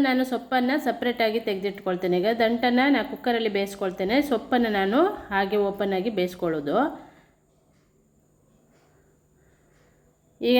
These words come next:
ನಾನು ದಂಟನ್ನು ತೊಳೆದ್ಬಿಟ್ಟು ಒಂದು ಕುಕ್ಕರಲ್ಲಿ ಹಾಕಿ ಒಂದು, ಒಂದು ಮೂರು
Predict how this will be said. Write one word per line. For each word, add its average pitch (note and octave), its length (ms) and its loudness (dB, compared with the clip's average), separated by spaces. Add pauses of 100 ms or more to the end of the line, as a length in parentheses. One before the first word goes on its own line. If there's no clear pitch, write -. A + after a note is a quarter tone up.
ನಾನು A#3+ 140 4 (100)
ದಂಟನ್ನು C#4 500 4
ತೊಳೆದ್ಬಿಟ್ಟು A3 580 2 (500)
ಒಂದು A3+ 200 -4
ಕುಕ್ಕರಲ್ಲಿ A#3+ 480 2
ಹಾಕಿ G3 400 0
ಒಂದು, G3 280 0
ಒಂದು G3+ 200 -2
ಮೂರು D4 220 4